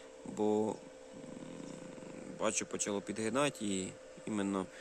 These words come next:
почались такі мікро-, мікротріщинки. Ну, як мікро, вони замітні, ну, не в тому суть. Коротше, почало воно трошки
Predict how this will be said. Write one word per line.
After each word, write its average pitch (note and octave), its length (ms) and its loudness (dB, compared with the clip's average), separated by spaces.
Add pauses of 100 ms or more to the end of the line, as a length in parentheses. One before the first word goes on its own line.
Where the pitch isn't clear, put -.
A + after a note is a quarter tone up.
(560)
почались G#2 580 6
такі G2 400 -2
мікро-, G#2 420 2 (100)
мікротріщинки. A2 1040 4 (1700)
Ну, C#3 120 4
як G2 280 6
мікро, A#2 360 2 (120)
вони G#2+ 220 2
замітні, A2+ 520 4
ну, G#2 220 0 (1400)
не G2+ 100 2
в F#2+ 60 0
тому G2+ 160 4
суть. - 360 6 (240)
Коротше, G2+ 280 4
почало A2+ 400 4
воно A#2+ 180 6
трошки A2+ 520 0